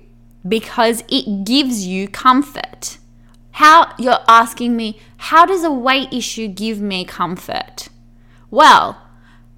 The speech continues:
think back to the euphoria I was just talking about. The euphoria you experience in the, like, when you're trying to fix the problem,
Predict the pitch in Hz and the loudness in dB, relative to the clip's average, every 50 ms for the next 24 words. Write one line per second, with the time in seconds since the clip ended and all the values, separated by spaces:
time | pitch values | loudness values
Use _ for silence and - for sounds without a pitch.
0 | _ _ _ _ _ _ _ _ _ _ _ _ _ _ _ _ _ _ - - | _ _ _ _ _ _ _ _ _ _ _ _ _ _ _ _ _ _ -4 -4
1 | 277 277 381 - - - 254 214 214 233 - - - - - - - 220 185 175 | -4 -4 -4 -6 -4 2 4 4 4 4 0 -6 -18 -12 -10 -8 -4 -4 -2 -2
2 | 185 208 220 214 247 262 233 269 294 277 - 330 349 440 453 381 269 220 196 185 | -2 -4 -6 -4 -6 -4 -4 -4 -6 -2 0 2 2 2 2 0 0 2 2 2
3 | 180 180 185 - 185 175 - - 185 175 165 - - 170 165 151 - 160 - 98 | 2 0 -4 -10 -10 -10 -10 -8 -8 -8 -8 -8 -10 -10 -10 -6 -4 0 0 0
4 | - - - - - _ _ _ _ _ - 196 202 262 269 247 214 226 214 254 | 0 -2 -4 -14 -20 _ _ _ _ _ -8 -2 -2 0 0 0 -2 -2 -2 0
5 | 247 240 - - - - 247 226 240 269 277 320 320 320 320 277 262 220 214 233 | -2 -2 -4 -8 -8 -4 -2 0 4 4 2 2 2 0 -2 -2 -2 -4 -4 -4
6 | 262 254 262 254 247 - - - - - - - - - 302 302 311 294 269 233 | -4 -4 -6 -8 -10 -10 -10 -10 -10 -10 -12 -8 -4 -4 -2 -2 -2 -2 -2 -2
7 | 208 190 180 170 196 - - - _ _ _ _ _ _ _ - 254 269 277 277 | -2 -2 -4 -6 -8 -12 -14 -16 _ _ _ _ _ _ _ -2 -2 0 0 0
8 | 277 - - - _ - 208 208 208 254 254 240 - - - - - - 202 214 | 0 -2 -4 -10 _ -12 -10 -6 -4 -2 -2 -2 -4 -6 -10 -20 -14 -6 -2 0
9 | 208 214 208 - - 196 190 202 240 262 285 294 285 247 254 247 240 247 247 - | 0 0 0 -2 -10 -10 -4 -2 0 0 2 2 2 2 2 2 0 0 -2 -6
10 | - - 208 190 190 196 202 - - - 247 240 - - - 254 214 - - - | -6 -2 0 0 0 0 -2 -6 -6 -6 -6 -6 -6 -8 -10 -10 -10 -8 -10 -12
11 | - - - 208 202 - - - - 220 208 196 180 - - - 71 50 - - | -10 -6 -6 -8 -6 -8 -12 -6 -2 0 0 0 -2 -4 -12 -10 -10 -10 -10 -12
12 | - 208 | -14 -16